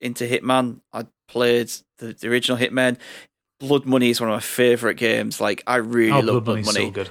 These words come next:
Speaker 1: Hit, and, and this came out a year after Blood Money. I was like, "Oh, well up for a Hitman film." And they just turned it into a generic action film where he talks loads and he quips and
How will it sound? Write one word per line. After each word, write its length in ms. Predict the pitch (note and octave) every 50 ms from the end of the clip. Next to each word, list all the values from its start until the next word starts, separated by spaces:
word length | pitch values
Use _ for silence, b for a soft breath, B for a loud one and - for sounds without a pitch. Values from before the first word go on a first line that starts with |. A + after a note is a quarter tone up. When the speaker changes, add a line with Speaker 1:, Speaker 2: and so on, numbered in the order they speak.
| - -
Speaker 1:
Hit, 220 | A#2+ A#2+ - _ -
and, 160 | A2+ A#2+ A2 -
and 160 | A#2 A#2+ A#2
this 140 | B2 B2+ -
came 200 | - - B2+ A#2+
out 120 | B2 A#2+ A2
a 40 |
year 220 | A2+ A#2 B2 A#2+ A2+
after 160 | A2 - - -
Blood 180 | - A#2+ A2
Money. 140 | G#2 G#2 G#2+
I 20 | G#2
was 80 | A2 -
like, 100 | - -
"Oh, 80 | A#2
well 200 | A2 A2 A#2+ A#2 A2+
up 60 | -
for 80 | - G2+
a 40 | F#2+
Hitman 280 | G#2+ - - G#2+ F#2+ -
film." 160 | G2+ F#2+ -
And 100 | - D#3+ F3+
they 60 | F#3+
just 200 | - G#3+ - -
turned 240 | - G3+ G#3 G3+ F#3+
it 100 | F#3+ -
into 280 | - A#2+ A#2 - - A#2+
a 40 | A2+
generic 380 | - - C3 B2+ B2 A#2 - - -
action 320 | - B2+ - - - D#3
film 300 | D3 - D#3+ D3+ D3+ D3
where 120 | C3+ A#2+ G#2
he 80 | G#2
talks 460 | - - - C3 C3+ D3 D3 - - -
loads 420 | C#3+ C#3+ C#3+ C#3 C3+ C3+ C3+ - G#2+
and 100 | G#2+ G#2
he 60 | G2
quips 540 | - _ - - C#3+ C#3+ - _ - - -
and 260 | - E2 F#2 F2+ -